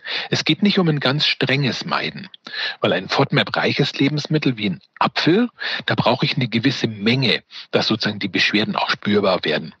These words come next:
Das heißt, der Reizdarmpatient sortiert zunächst mal seine Ernährung nach Rot und Grün.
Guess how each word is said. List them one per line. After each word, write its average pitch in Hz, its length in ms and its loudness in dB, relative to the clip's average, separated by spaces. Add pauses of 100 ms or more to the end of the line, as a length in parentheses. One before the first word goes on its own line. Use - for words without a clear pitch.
(100)
Das - 160 -4
heißt, - 160 -4
der 98 140 2
Reizdarmpatient 110 960 0 (400)
sortiert 143 520 2
zunächst 113 460 -2
mal 107 160 0
seine 98 240 0
Ernährung 101 480 -2
nach 87 320 -2
Rot 104 220 2
und 92 180 -4
Grün. 175 480 4